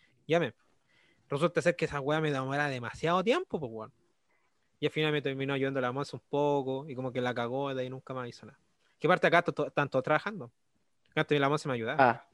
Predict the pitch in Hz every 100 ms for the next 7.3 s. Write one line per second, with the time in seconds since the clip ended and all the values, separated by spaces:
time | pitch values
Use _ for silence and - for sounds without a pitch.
0 | - - - 127 127 123 123 131 165 185
1 | 156 175 214 165 185 208 185 151 143 135
2 | 131 127 120 - 127 - 254 247 156 147
3 | _ - 156 147 156 151 151 160 202 202
4 | 196 180 170 151 156 160 143 - 147 -
5 | 170 - _ - - - 139 151 - 151
6 | 175 175 175 147 170 277 - 285 302 302
7 | 247 160 214